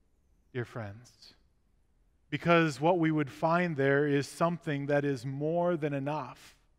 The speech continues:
to get us through those times, more than enough to, to give us wisdom and discernment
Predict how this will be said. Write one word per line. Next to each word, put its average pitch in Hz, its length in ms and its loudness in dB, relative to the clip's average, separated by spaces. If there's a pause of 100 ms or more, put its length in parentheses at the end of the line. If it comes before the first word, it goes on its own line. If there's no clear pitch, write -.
(800)
to 156 100 -4
get 151 160 0
us 151 140 0
through 165 340 -2
those 127 280 -2
times, 127 680 -14 (720)
more 180 360 6
than 156 200 4
enough 147 480 0
to, 147 180 -6
to 143 180 -8
give 151 460 0
us 160 460 -2 (340)
wisdom 202 640 -4 (960)
and 139 280 -2
discernment 175 760 -6